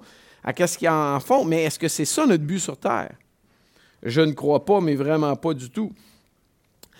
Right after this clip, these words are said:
Euh, peut-être une autre, il y en a sûrement d'autres, là, mais l'existentialisme. Qu'est-ce qui est important ? C'est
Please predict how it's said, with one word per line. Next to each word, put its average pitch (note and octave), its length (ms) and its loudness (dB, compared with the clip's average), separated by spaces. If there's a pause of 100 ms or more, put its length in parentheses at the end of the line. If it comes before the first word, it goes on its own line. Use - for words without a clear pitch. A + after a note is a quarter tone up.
(180)
Euh, D#3 220 8
peut-être A3 280 2
une G#3 140 8
autre, B3 380 6
il D3+ 80 -2
y D#3 80 4
en F3 60 2
a F3+ 100 4
sûrement F3+ 460 2
d'autres, A3 360 4
là, B3 120 4
mais F3 200 4
l'existentialisme. G3+ 1160 2
Qu'est-ce C4 220 0
qui C4 60 -4
est A3+ 120 -2
important ? A#3 680 2
C'est A3+ 500 4